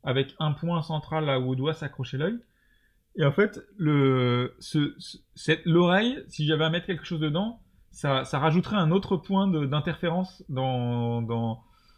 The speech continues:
voilà, dans, dans, euh, dans la,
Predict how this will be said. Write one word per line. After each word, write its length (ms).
voilà, 220
dans, 420
dans, 800
euh, 160
dans 200
la, 100